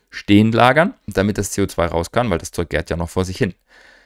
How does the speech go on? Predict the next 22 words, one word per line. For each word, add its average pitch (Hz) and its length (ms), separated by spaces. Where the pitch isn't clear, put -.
Das - 120
prickelt 170 400
leicht 123 400
und 107 140
ist 110 160
so 107 220
eine 104 100
Mischung 117 340
aus 92 280
süß, 131 320
herbem 104 340
Geschmack, 131 420
weil 98 100
da 92 80
ist - 120
Zucker 123 220
drin, 110 340
da 85 80
ist 87 140
Säure 98 280
drin 90 320
und 85 380